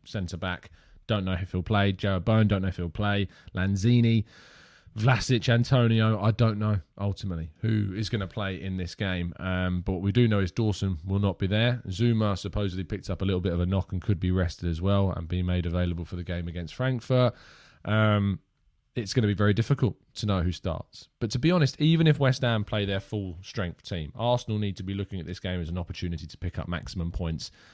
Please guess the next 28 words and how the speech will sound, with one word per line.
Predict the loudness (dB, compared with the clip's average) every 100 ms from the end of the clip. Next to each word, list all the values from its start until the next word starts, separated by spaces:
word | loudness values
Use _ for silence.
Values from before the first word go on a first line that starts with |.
| -10
and | -2 2
move | 4 4 2
towards | -2 0 -2 -2
that | -6 -6
top | -8 -8 -6
four | -8
place | -8 -8 -8 -10
still. | -12 -4 -4 -4 -8 -20 -20 _ _
I, | -4 -4 -6 -14 _ _ -20 -20 -2
you | 0
know, | 2 2
whilst | 4 4 4
we | 2
would | 2
think | 2 0
about | 0 0
as | 0
a |
draw | 0 4 4 4
being | 2 0
a | -2
good | -2 -2
result, | -2 -2 -2 -2
usually | -2 -2 0 -2 -4 -6
away | -2 0 0
at | 0
West | -4 -4
Ham, | -6 -4